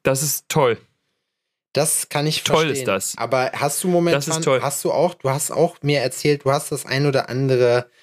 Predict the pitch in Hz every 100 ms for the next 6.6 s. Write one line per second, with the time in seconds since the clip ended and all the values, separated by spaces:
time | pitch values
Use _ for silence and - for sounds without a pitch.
0 | - _ - 135 131 - 139 143 110 80
1 | 104 98 92 95 - 98 98 95 92 92
2 | 90 104 160 - - 143 139 - 143 -
3 | 139 120 - _ _ _ _ _ - 156
4 | 208 196 175 175 175 160 170 170 165 151
5 | 156 139 135 135 - 123 - 110 113 -
6 | 101 95 95 104 175